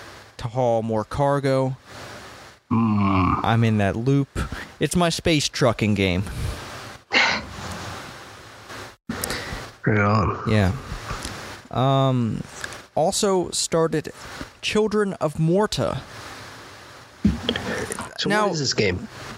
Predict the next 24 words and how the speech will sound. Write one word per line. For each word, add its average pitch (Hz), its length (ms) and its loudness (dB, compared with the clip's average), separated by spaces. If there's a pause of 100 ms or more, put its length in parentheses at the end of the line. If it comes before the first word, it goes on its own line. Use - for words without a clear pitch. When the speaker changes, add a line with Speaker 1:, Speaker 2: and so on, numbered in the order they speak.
Speaker 1:
Hmm. 127 400 2 (760)
That's 240 260 2
a 196 60 0
good 202 300 0
question. 240 600 0 (460)
It's - 340 2
a 196 140 4
Speaker 2:
<laughs> 175 240 0
Speaker 1:
rogue-like 196 1400 0
game, 254 600 2 (1700)
uh, 147 520 4
where 156 280 2
you 151 180 0
play 165 460 2
as 147 200 2
members 160 460 2
of 143 160 2
this 147 200 2
family 175 680 2 (500)
trying 151 440 2
to 147 160 2
stop 143 500 2 (520)
an 151 180 4
evil, 160 440 2